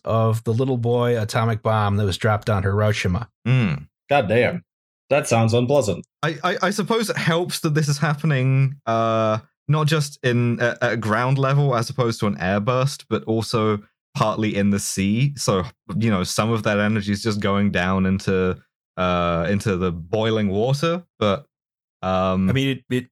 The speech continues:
Speaker 1: it helped, but it also caused some problems, which we'll talk about in a
Speaker 2: Oh,
Speaker 1: second.
Speaker 2: oh, good.
Speaker 1: <laughs>
Speaker 2: Yeah. <laughs>
Speaker 1: So, all right. So the first thing that happened was the entire Texas City Fire Department was murdered
Speaker 2: F.
Speaker 1: immediately.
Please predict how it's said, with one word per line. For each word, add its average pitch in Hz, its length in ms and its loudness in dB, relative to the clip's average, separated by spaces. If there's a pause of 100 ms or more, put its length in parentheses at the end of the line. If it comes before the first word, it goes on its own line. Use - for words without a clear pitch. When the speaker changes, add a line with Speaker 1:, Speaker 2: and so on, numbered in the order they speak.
Speaker 1:
it 131 160 0
helped, 127 420 -2
but 120 140 0
it 113 100 0
also 117 280 0
caused 107 360 0
some 92 180 -2
problems, 92 520 0
which 90 160 -2
we'll 92 80 0
talk 90 300 0
about 92 300 0
in 90 60 0
a - 40 2
Speaker 2:
Oh, - 20 4
Speaker 1:
second. 170 340 2
Speaker 2:
oh, 123 100 2
good. 90 320 0 (140)
Speaker 1:
<laughs> - 140 -8
Speaker 2:
Yeah. 90 400 2 (500)
<laughs> 156 680 -2
Speaker 1:
So, 147 600 -2 (680)
all 160 100 2
right. 135 180 0
So 165 180 0
the 151 80 -4
first 202 300 0
thing 170 140 0
that 143 120 0
happened 143 400 0
was 131 240 0
the 131 120 0
entire 147 500 0
Texas 139 480 -2
City 135 300 0
Fire 131 320 0
Department 117 580 -2
was 104 180 0
murdered 120 480 0 (440)
Speaker 2:
F. 110 180 2
Speaker 1:
immediately. 127 680 0